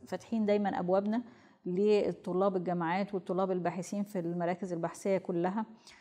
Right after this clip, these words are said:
و-، آه، وبنشجع التعاون العلمي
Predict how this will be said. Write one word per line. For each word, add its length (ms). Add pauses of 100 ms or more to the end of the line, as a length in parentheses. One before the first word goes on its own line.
(140)
و-، 200
آه، 800
وبنشجع 760
التعاون 440
العلمي 480